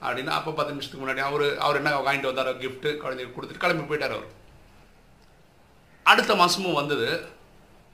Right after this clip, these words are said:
அப்பாவுக்கு என்ன ஃபோன் வந்ததுன்னா, அப்பாவுக்கு உடம்பு சரியில்லைன்னு சொல்லி தான் ஃபோன் வருது இந்த குழ-, இவங்களுக்கு.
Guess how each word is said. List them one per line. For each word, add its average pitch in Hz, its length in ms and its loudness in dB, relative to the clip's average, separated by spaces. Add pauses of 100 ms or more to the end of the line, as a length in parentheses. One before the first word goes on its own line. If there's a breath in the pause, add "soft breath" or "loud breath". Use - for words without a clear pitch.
(800 soft breath)
அப்பாவுக்கு 160 840 6
என்ன 160 220 4
ஃபோன் 165 260 2
வந்ததுன்னா, 131 680 0 (200)
அப்பாவுக்கு 135 460 0
உடம்பு 143 340 -2
சரியில்லைன்னு 123 500 -2
சொல்லி 117 160 -8
தான் 131 120 -4
ஃபோன் 123 180 -8
வருது 104 180 -8
இந்த 101 120 -12
குழ-, 110 320 -12
இவங்களுக்கு. 113 280 -12